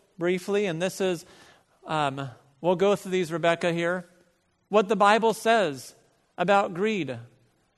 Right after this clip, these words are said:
I'm just gonna paraphrase them really quick. Second, and the, this is not everything the Bible says about greed, but I wanna give you just a little couple different snapshots. Second Peter two fourteen,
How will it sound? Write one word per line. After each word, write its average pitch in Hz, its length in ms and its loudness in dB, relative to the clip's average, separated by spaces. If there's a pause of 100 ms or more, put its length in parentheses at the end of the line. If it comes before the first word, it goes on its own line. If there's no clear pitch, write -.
(200)
I'm 190 160 4
just 208 200 -2
gonna 202 180 0
paraphrase 202 600 0
them 190 160 -4
really 185 240 -2
quick. 214 360 -4 (240)
Second, 214 520 0
and 185 160 0
the, - 160 0 (180)
this 185 320 -2
is 196 140 2
not 208 340 0
everything 220 420 2
the 196 60 -2
Bible 165 320 4
says 165 220 -2
about 156 260 2
greed, 139 380 -6
but 160 80 0
I 165 80 6
wanna 180 240 0
give 180 240 0
you 190 160 0
just 190 300 -2 (280)
a 180 160 8
little 202 340 6 (220)
couple 220 240 6
different 233 280 4
snapshots. 247 840 0 (260)
Second 208 460 2
Peter 220 260 2
two 226 220 -2
fourteen, 214 680 -2